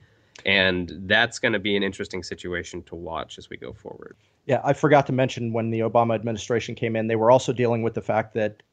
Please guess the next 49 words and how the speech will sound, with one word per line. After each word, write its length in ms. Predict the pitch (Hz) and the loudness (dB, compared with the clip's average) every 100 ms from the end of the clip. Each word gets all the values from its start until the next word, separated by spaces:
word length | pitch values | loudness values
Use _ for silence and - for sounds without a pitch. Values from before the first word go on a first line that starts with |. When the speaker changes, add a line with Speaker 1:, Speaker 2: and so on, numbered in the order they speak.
| - | -2
Speaker 2:
M 140 | 123 | 2
S 140 | 123 - | 4 4
L 180 | 117 117 | 4 4
Curiosity 680 | - 131 123 120 - 120 110 | 4 6 8 6 4 -2 -2
had 140 | 110 | 0
just 240 | 127 117 123 | 0 2 0
announced 420 | 113 113 - - | 0 0 -4 -2
that 160 | 113 110 _ - | -2 -2 _ 2
they 100 | 131 | 4
were 120 | 127 | 4
gonna 180 | 113 107 | 2 2
delay 260 | 113 117 | 4 6
their 140 | 117 113 | 6 6
launch 260 | 110 110 | 4 2
for 120 | - | -4
two 140 | 110 120 | -4 0
years 340 | 110 110 110 | 2 2 4
at 100 | 107 | 2
a 40 | 107 | 2
cost 380 | 104 107 - | 4 4 2
of 240 | 110 104 - _ _ - | -6 -6 -12 _ _ 0
a 160 | 113 | 0
billion 400 | 104 - 120 113 | 2 4 6 6
and 100 | 110 | 6
a 40 | 110 | 4
half 220 | 110 110 | 4 4
dollars. 460 | 110 110 113 107 - - _ _ | 6 6 6 2 -4 -18 _ _
And 340 | 131 123 123 123 147 | 2 4 4 2 4
within 400 | 139 143 143 131 | 6 6 6 4
a 20 | |
year, 360 | 117 127 113 107 | 6 6 6 4
James 400 | 120 113 110 120 | 2 2 0 4
Webb 280 | 117 107 107 | 4 4 2
went 160 | 110 | 4
over 160 | 110 110 | 4 2
billion, 400 | 104 110 107 104 | 2 2 2 0
but 200 | - 127 | 0 4
went 160 | 131 | 6
over 160 | 120 107 | 6 4
budget 300 | 113 107 113 | 4 4 2
by 140 | 107 | 0
about 240 | 101 107 - | 0 -2 -4
three 160 | 110 | -4
and 100 | 104 | -4
a 20 | 95 | -4
half 220 | 98 95 | -6 -8
billion. 300 | - - - | -10 -10 -4
<laughs> 40 | |
So 320 | - - 165 | -2 4 6